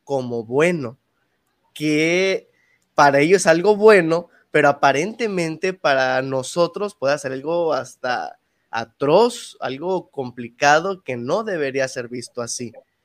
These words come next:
Entonces, creo que al hablar de ética y moral tiene que plantearse muy bien, eh, el límite entre aquello que es bueno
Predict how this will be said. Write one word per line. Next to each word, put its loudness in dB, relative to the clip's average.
Entonces, -4
creo 2
que 0
al 2
hablar 4
de 0
ética -4
y 0
moral -2
tiene -4
que -4
plantearse -6
muy -8
bien, -4
eh, -6
el -2
límite -2
entre -2
aquello -2
que -2
es -8
bueno -2